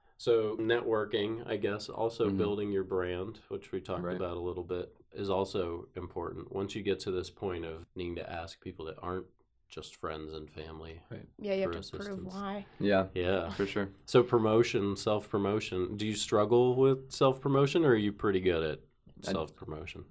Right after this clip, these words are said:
Speaker 2: I do struggle with self-promotion.
Speaker 1: I think a lot of
Speaker 2: Yeah.
Speaker 1: artists
Speaker 3: It's hard,
Speaker 1: struggle.
Speaker 3: yeah.
Speaker 2: It's rough.
Speaker 1: <laughs> Yeah.
Speaker 2: It's rough, but you gotta do it.
Speaker 1: We all need, like, our own, um, like, marketing specialist.
Speaker 2: Yeah.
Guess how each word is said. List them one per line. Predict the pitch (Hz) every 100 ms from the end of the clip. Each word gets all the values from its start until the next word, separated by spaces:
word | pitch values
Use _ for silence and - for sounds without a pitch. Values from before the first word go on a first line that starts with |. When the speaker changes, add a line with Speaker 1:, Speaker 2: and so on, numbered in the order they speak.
| _ _ -
Speaker 2:
I | -
do | 113
struggle | 113 - -
with | - -
self-promotion. | - - - - - - - - -
Speaker 1:
I |
think | - 104
a | 92
lot | 87 87
of | 87 85
Speaker 2:
Yeah. | 85
Speaker 1:
artists | 82 101 85 95
Speaker 3:
It's | - -
hard, | - -
Speaker 1:
struggle. | 85 -
Speaker 3:
yeah. | - - -
Speaker 2:
It's | - 101
rough. | 110 117 - -
Speaker 1:
<laughs> | - - -
Yeah. | 98 85
Speaker 2:
It's | -
rough, | 101 - - - - _ _ _ _
but | - - - _
you | -
gotta | - 95
do | 123 95
it. | - - -
Speaker 1:
We | 110 107
all | 117
need, | 113 113 101
like, | 90 87
our | 85 87
own, | 87 85 82 80
um, | 80 80 87 - _ _ _ -
like, | -
marketing | - - - - 76 98 - _
specialist. | - - - - - 92 87
Speaker 2:
Yeah. | -